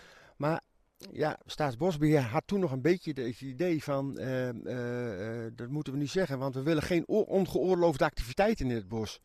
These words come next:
Dat trekt, eh, gespuis aan, hè? Net als dat mensen nog steeds onder hunebedden graven, dat ze denken: "Daar ligt nog iets." Hè, zo verwachten ze hier ook dat er iets zou gebeuren. Dus ja, dat wou, eh, dat wou die eigenlijk niet, eh, niet prijsgeven.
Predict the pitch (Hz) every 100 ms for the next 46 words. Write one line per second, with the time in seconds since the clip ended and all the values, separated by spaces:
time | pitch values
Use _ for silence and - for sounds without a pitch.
0 | _ - 160 - 175 - - - - 165
1 | 170 151 160 165 175 - 175 208 - 175
2 | 156 147 131 160 151 139 135 170 156 131
3 | 139 123 170 151 156 143 139 147 151 143
4 | - - - - 127 151 131 123 123 135
5 | 156 147 175 - - _ - - - _
6 | - 165 196 202 175 143 - 151 - 120
7 | 123 151 170 190 151 135 113 117 - 107
8 | - 117 165 127 160 180 - - - -
9 | - - - 214 120 143 147 170 147 135
10 | 135 135 135 151 135 131 160 123 107 139
11 | 135 135 135 - 190 202 - 123 113 92